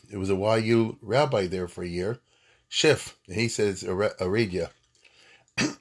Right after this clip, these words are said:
Anyway, so this is Transylvania, in other words. Before the, so during the war, it was Hungary, get it? During the war, it was Hungary. Before, listen to this. So this is his parents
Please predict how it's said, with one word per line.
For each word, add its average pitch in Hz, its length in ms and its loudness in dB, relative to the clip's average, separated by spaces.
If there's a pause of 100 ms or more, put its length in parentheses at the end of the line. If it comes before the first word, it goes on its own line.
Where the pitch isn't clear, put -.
Anyway, 113 420 6 (840)
so - 160 -2
this 151 240 4
is 131 100 0
Transylvania, 101 580 0
in 95 100 -2
other 90 180 -2
words. 135 340 -4 (600)
Before 131 320 2
the, 127 240 -2
so - 240 0
during 156 200 2
the 139 60 6
war, 147 200 6
it - 20 6
was 98 140 -2
Hungary, 92 420 -4
get 101 180 -2
it? 110 160 -8 (640)
During 113 160 4
the 110 80 4
war, 110 100 4
it 98 40 2
was 92 100 -6
Hungary. 95 380 -4 (680)
Before, 156 380 2
listen 147 260 2
to 131 80 4
this. - 260 -2 (440)
So - 140 -6
this 143 180 0
is 117 120 0
his 131 180 2
parents 110 600 -4